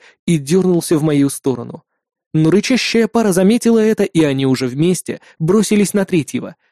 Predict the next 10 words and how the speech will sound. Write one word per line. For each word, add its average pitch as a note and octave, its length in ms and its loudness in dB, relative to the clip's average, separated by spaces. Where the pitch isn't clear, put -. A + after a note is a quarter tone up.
повалив A#2+ 340 -2
того B2+ 220 -4
на C#3 160 -4
земь - 180 -12
и D3 60 0
вгрызаясь C3 500 -2
в - 80 -16
плоть. - 340 -6
Вот A#2+ 460 -4
чёрт! - 680 -2